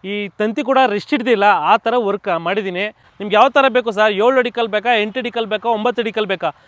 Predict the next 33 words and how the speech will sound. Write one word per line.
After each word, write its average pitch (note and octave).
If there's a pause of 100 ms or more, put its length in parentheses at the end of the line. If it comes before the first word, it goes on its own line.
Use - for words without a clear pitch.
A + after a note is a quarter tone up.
(160)
ಪ್ರತಿಯೊಂದು C4
ಹಾಕ್ಕೊಡ್ತೀನಿ A#3+
ಸರ್. G#3+
ಬಾರ್ಬೆಡ್ A#3+
ವೈರ್ A#3
ಬೇಕಾ, G3 (160)
ಡೈಮಂಡ್ B3+
ಮೆಶ್ G#3
ಬೇಕಾ, F#3 (520)
ನಮ್ಮ A3
ಹತ್ರ B3
ಪ್ರತಿಯೊಂದು C4
ಕೂಡ C4 (100)
ಸಿಗುತ್ತೆ. A3+
ಹತ್ತು G3+
ವರ್ಷ B3+ (100)
ವ್ಯಾರಂಟಿ B3
ಕೂಡ B3
ಸಿಗುತ್ತೆ, A3+
ವಿಸಿಟಿಂಗ್ A#3
ಕಾರ್ಡ್ A#3+
ಸಿಗುತ್ತೆ. G#3 (540)
ಪ್ಲಸ್ A#3+
ಆಮೇಲೆ C4
ನಿಮ್ಗೆ A#3+
ಏನೇ D4+
ತೊಂದರೆ C4+
ಆದ್ರೂ C4
ಕೂಡ C4
ನಾನು C4+
ಹತ್ತು A#3
ವರ್ಷ A#3+
ಒಳಗಡೆ C4+